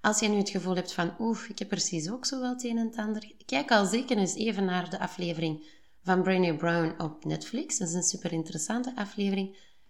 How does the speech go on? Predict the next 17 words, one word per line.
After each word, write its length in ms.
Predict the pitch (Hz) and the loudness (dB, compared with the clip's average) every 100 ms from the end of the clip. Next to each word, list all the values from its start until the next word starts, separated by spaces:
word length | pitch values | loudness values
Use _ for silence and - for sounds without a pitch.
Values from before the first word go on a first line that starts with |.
| - - | -20 -4
En 360 | 175 214 226 | 2 4 4
dan 120 | 233 180 | 4 2
kan 120 | 185 | 2
ik 100 | 180 | 0
je 140 | - | -2
ook 180 | 170 170 | -4 -4
aanraden 460 | 180 185 185 190 196 | 0 2 4 2 2
om 100 | 175 | 0
misschien 320 | 180 - 202 | -2 0 4
eens 300 | 196 196 196 - - - - | 6 4 2 -8 -20 -8 4
een 200 | 214 180 | 6 6
dagboek 380 | 165 160 170 | 4 0 0
bij 180 | 156 151 | 2 0
te 100 | 156 | 0
houden, 460 | 143 151 147 151 - | -2 -2 -2 -6 -2
een 120 | - | 4
journal. 600 | 196 165 147 151 - - | 4 6 4 2 -2 -6